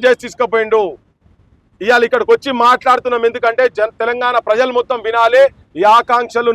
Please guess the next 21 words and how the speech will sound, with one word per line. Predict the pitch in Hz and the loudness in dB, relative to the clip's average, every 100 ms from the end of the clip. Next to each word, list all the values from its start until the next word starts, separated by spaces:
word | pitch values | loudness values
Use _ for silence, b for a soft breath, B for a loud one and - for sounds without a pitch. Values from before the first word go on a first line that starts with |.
| 202 | -2
నెరవేరలేదు | 214 226 226 220 214 202 | 0 0 0 0 -4 0
కాబట్టి. | 208 208 208 214 175 - _ _ _ | 2 2 -2 -4 -4 -8 _ _ _
నాతో | 156 202 240 254 240 | -4 0 0 0 0
పాటు | 240 240 254 233 - _ _ _ _ _ _ _ _ - | 0 2 4 2 0 _ _ _ _ _ _ _ _ -16
శ్యామ్ను | - 226 254 262 262 262 220 - 180 | 0 4 4 2 4 4 2 -4 -4
మూడు | 240 247 | -2 0
కొట్టే | 247 233 | 0 2
రాత్రి | 226 247 254 226 165 | 0 0 -4 -6 -8
యూనివర్సిటీలో | 160 226 254 247 240 247 269 277 - _ 156 | -2 0 0 -4 -8 2 4 4 0 _ -2
వేణుగోపాల్, | 233 240 240 247 247 254 - _ _ _ _ _ _ _ | -2 2 0 2 0 0 -6 _ _ _ _ _ _ _
తిరుపతిని | 220 247 269 262 254 247 | -6 0 0 2 -2 -2
ఇద్దరిని | 202 254 254 240 196 _ _ _ _ _ _ _ _ _ _ - | 0 -2 0 -2 -4 _ _ _ _ _ _ _ _ _ _ -10
నిన్న | 180 226 226 | -4 0 2
రాత్రి | 233 247 240 | 2 2 2
అరెస్ట్ | 240 208 | 2 2
చేసిండ్రు, | 233 240 226 220 202 | 2 2 -2 -2 -4
కొంతమందిని | 214 226 233 208 | -4 -2 -2 0
హౌస్ | 220 240 247 | 0 2 0
అరెస్ట్ | 247 240 233 | -2 -2 0
చేసిండ్రు. | 220 226 196 180 - _ _ _ _ _ 131 190 | 0 -2 -4 -6 -8 _ _ _ _ _ -6 -4
ఎందుకు | 240 277 285 | -2 -2 4